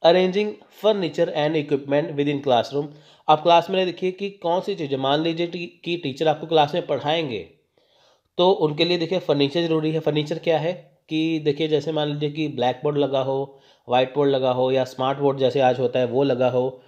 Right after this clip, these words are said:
तो अगर स्मार्ट बोर्ड है तो साथ में, अ, में, अ, प्रोजेक्टर लगा हो, अगर व्हाइट बोर्ड है साथ में मार्कर हो, ठीक है, ब्लैक बोर्ड है तो साथ में डस्टर हो, यानी कि उनको किस according कोई चीज़ पढ़ानी है वो सारे इक्विपमेंट उनके पास होने चाहिए।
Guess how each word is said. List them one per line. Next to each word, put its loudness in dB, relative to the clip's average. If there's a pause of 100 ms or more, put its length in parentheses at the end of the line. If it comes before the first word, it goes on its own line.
(380)
तो 2 (640)
अगर 0
स्मार्ट -2
बोर्ड -2
है 2
तो -6
साथ -2
में, -4
अ, 0
में, -2 (340)
अ, -2
प्रोजेक्टर -2
लगा 2
हो, -2 (180)
अगर 0
व्हाइट 2
बोर्ड -4
है -6
साथ -2
में -6
मार्कर -2
हो, -6 (300)
ठीक -8
है, -4
ब्लैक 0
बोर्ड 0
है 2
तो -12
साथ -4
में -8 (320)
डस्टर 0
हो, 0
यानी 0
कि -4 (260)
उनको 4
किस 0
according 0
कोई 2
चीज़ -8
पढ़ानी -2
है -6 (200)
वो -4
सारे 4
इक्विपमेंट -4
उनके -4
पास -2 (100)
होने 0
चाहिए। -6